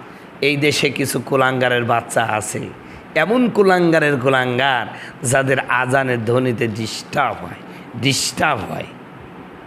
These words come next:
এত সেট হয়েছে কোন জায়গা থেকে? শালার বদমাইশ কোথাকার, এদেরকে আমার মন চায় যে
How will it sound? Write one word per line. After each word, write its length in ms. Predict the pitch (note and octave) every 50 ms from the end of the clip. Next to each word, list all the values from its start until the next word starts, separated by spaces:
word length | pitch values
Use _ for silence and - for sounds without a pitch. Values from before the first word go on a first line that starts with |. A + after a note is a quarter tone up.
| - - - - - - - - - - - -
এত 220 | - C#3 C#3 C#3+ F#3+
সেট 380 | E3 - - E3 D#3+ E3 C3+
হয়েছে 260 | C3+ D#3+ F3 D3 F#3+ G#3+
কোন 200 | G#3+ F#3 E3+ D3+
জায়গা 180 | C#3 A#2 G#2+
থেকে? 200 | A2 G#2 G2 G2+ G#2 - - - - - - - - - - - - - - - - - - - - - -
শালার 260 | - D#3 D3 D3 D#3 C#3
বদমাইশ 600 | B2+ C3 D3+ C#3+ D3 C#3 C3 C#3+ D#3+ D#3+ D3+ -
কোথাকার, 480 | - F3 E3 E3 E3+ E3+ D#3 G3 G#3 G#3+ G4 E4 - - - - - - - - - - - - - - - - - - - - - - - - - - - - - - - - - - - - -
এদেরকে 460 | C#3 C#3 D#3 D3+ A#2+ C#3+ D3 C3 B2
আমার 300 | B2+ C#3+ D3+ D3 C#3+ C3 A#2+ - - - -
মন 440 | - A#2 A#2+ C#3 E3+ F#3+ G#3 G3+ F3
চায় 340 | - - F3 D3+ C3 A#2 - - - - - - - - - - - - - - - - - - - -
যে 100 | - A2+